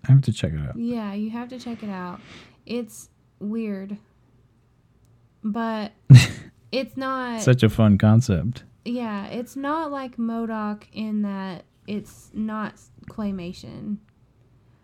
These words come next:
Speaker 2: or stop motion or whatever the fuck.
Speaker 1: I'm curious if it's, like, Shang-Chi, like, related.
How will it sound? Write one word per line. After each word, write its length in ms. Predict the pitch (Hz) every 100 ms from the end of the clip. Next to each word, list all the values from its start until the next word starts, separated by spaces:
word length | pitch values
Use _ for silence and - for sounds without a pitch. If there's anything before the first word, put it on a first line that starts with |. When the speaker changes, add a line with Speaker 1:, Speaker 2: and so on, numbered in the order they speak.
| -
Speaker 2:
or 140 | 202
stop 340 | 202 - 190 -
motion 500 | 170 175 - 196 -
or 140 | 190
whatever 460 | 196 196 185 180 175
the 100 | 180
fuck. 280 | 170 180 - - - - - _ _ -
Speaker 1:
I'm 160 | 117 120
curious 680 | 127 - 139 143 123 107 113
if 140 | 107
it's, 180 | 104 -
like, 420 | 98 85 - - - _ _ _ _ _ _ _ _ _ _ _ -
Shang-Chi, 800 | - 117 107 101 110 104 98 87 -
like, 160 | 101 82 - -
related. 720 | 87 104 92 87 87 82 -